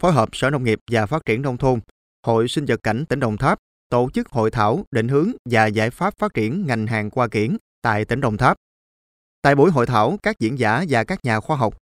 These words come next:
đã chia sẻ nhiều kiến thức về ứng dụng công nghệ khoa học trong sản xuất, thu hoạch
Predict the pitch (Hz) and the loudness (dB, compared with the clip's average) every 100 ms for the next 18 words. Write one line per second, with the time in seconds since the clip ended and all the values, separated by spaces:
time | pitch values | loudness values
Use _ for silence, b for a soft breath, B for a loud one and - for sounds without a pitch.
0 | _ - 123 147 175 156 107 143 123 - | _ -2 0 2 0 0 -2 -2 -2 -2
1 | 165 233 262 _ 127 117 - 208 135 107 | -4 -4 -6 _ 0 0 0 0 0 0
2 | 120 156 143 107 113 - 143 110 - - | -2 -4 -2 -2 -2 -2 -2 -2 -4 -4
3 | 123 117 110 110 131 220 - _ _ - | -4 -4 -4 -4 -2 -4 -4 _ _ -2
4 | 170 120 110 | 0 2 0